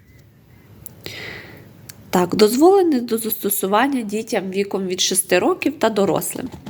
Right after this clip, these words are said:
Можна полоскати розчином і спрей для запорскування. Аналог є Ангілекс. Хепілор — це є Фармак наш.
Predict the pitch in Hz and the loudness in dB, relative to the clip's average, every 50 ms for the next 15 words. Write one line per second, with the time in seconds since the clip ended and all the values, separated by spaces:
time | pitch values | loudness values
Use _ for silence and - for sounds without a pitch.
0 | - - - 196 214 208 196 185 202 202 - 233 277 294 - - - 330 330 339 | -12 -6 0 2 4 4 4 2 -4 -2 0 -2 0 -2 -2 0 2 2 4 4
1 | 339 320 277 285 - - - - 254 240 240 262 - - - - 294 320 320 - | 4 4 4 2 0 -2 -4 -2 -2 -2 -4 -4 -8 -8 -4 -2 -2 -2 -2 -6
2 | - - 202 202 208 214 208 - - - - - - - - - - - - - | -8 -6 -4 -4 -4 -6 -8 -14 -20 -20 -20 -20 -20 -20 -20 -20 -20 -8 -2 0
3 | - - - - - - - 175 170 - - - - - 175 196 190 202 202 202 | 2 2 2 0 0 0 0 0 0 0 -4 -8 -6 -6 -4 -4 -2 -4 -4 -6
4 | - - - - - _ _ - _ _ _ _ _ _ - - - - - - | -10 -18 -20 -20 -20 _ _ -20 _ _ _ _ _ _ -20 -20 -14 -12 -12 -10
5 | - - - - - - - - - - - - - - - 240 220 254 302 392 | -10 -10 -10 -10 -10 -10 -12 -12 -14 -14 -16 -12 -6 -2 0 2 4 4 4 4
6 | 277 320 285 226 226 233 233 - 233 240 226 220 214 226 208 180 170 170 170 170 | 4 2 0 0 0 0 0 2 2 0 0 0 0 0 2 2 0 0 -2 -4
7 | - - - - - - - - - - _ _ _ _ _ _ _ _ _ _ | -6 -8 -8 -10 -10 -14 -18 -20 -20 -20 _ _ _ _ _ _ _ _ _ _
8 | _ _ _ _ _ _ _ _ _ _ _ - - - - - - - - - | _ _ _ _ _ _ _ _ _ _ _ -20 -20 -20 -20 -20 -20 -20 -20 -20
9 | - - - 214 214 - 220 202 185 170 170 170 - - 190 180 180 180 - 226 | -8 -2 -2 0 4 4 4 6 6 4 4 2 0 0 0 0 0 0 -2 -2
10 | 233 233 220 196 185 190 214 220 285 330 359 349 - - - | -2 0 0 -2 -2 -2 -2 0 2 2 2 0 -2 -8 -10